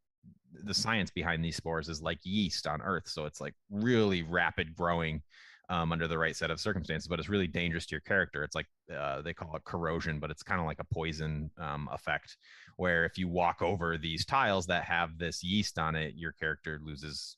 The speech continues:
shield or health. Um, but they grow so quickly that you can just be standing there and then they grow under you and it damages you and destroys you. Um,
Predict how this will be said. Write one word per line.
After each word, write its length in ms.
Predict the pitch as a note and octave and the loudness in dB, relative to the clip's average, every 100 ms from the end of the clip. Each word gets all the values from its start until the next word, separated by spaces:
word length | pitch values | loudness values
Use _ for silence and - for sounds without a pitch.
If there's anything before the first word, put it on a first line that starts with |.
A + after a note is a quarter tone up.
| _ | _
shield 380 | - E2+ D#2+ D#2 | -8 -4 -4 -4
or 80 | C#2 | -4
health. 340 | D#2+ D#2 D2 - - - - | -2 -2 -4 -10 -20 -12 -4
Um, 160 | D#2 | -4
but 100 | C#2+ | -2
they 80 | E2 | -4
grow 320 | D#2+ A#2+ D3+ | 0 4 4
so 200 | B2+ G#2 | 4 2
quickly 380 | F#2+ F3 - G#2+ | 4 2 4 2
that 140 | F#2 F#2 | 2 0
you 80 | |
can 100 | F#2+ | 0
just 160 | F#2 - | 0 0
be 100 | F2 | -4
standing 460 | - G#2+ G#2+ F#2 E2+ | 0 0 2 4 4
there 160 | E2 | 2
and 120 | E2 | 2
then 80 | E2+ | 0
they 100 | D#2+ | -2
grow 300 | D#2 G2+ E2+ | 0 2 4
under 220 | E2+ F2 E2 | 2 2 0
you 260 | D#2 D#2 | 0 -2
and 100 | D#2 | -2
it 160 | D#2+ C#2+ _ _ - - - | -2 -4 _ _ -20 -20 -12
damages 440 | - E2 D#2+ D#2 D2+ | -4 -2 -2 -4 -4
you 140 | D#2 | -4
and 80 | D#2 | -4
destroys 400 | D2 - F2 D#2 | -6 -4 -2 0
you. 160 | D2+ D2+ - - - - | -2 -4 -8 -20 -20 -6
Um, 360 | E2 D#2 D2+ | -2 0 -2